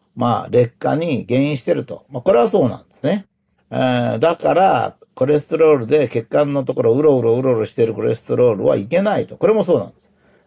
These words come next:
だからっつってね、必須コレステロールを、絶対必要なコレステロールをですね、悪玉コレステロールということはもう、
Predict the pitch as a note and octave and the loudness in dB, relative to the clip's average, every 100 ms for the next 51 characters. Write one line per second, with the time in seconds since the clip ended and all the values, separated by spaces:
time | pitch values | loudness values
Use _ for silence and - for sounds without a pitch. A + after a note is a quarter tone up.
0 | - F2 D3 - - G3 F3+ A3 - _ | -10 -4 -2 -4 -2 0 2 0 -2 _
1 | - A2+ C3 A#3 _ _ _ - E3 D#3 | 0 2 2 -2 _ _ _ -10 -10 -10
2 | - - B3 - - D3 C3+ - C3+ A#2+ | -12 -2 -2 -2 0 0 0 0 2 2
3 | G2+ A2+ - _ _ _ C#3 D#3+ - A3+ | 2 -2 -4 _ _ _ 0 0 2 2
4 | G3+ - - F3+ F3 E3 D3+ C3 B2 - | 2 -2 -2 2 2 2 0 0 -2 0
5 | A2+ F#2 D#2 E2+ - B2+ F3+ - _ _ | 0 0 -4 -14 -8 -6 -6 -10 _ _
6 | - A#2 - E3 G3 G#3 D3+ A2+ A#2 - | -8 -6 -2 0 0 0 -2 0 -2 -2
7 | A2 G2+ F#2 F#2 G2 G2 F#2 G#2 E3+ G#2+ | -2 -2 -4 -8 -8 -8 -10 0 2 2
8 | A2+ F#2 - | 0 -4 -8